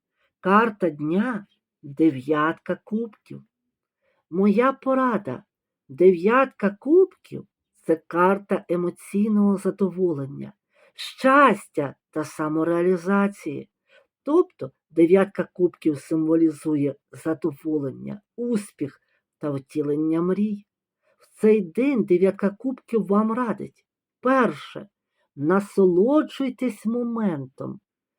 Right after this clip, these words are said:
Дев'ятка кубків закликає вас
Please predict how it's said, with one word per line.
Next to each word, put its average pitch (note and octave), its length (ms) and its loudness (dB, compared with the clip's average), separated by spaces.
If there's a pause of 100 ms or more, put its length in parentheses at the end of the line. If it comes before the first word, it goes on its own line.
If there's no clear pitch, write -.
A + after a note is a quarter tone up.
(180)
Дев'ятка D#3+ 800 0
кубків G3+ 540 -2
закликає E3+ 920 -4
вас C3+ 460 -12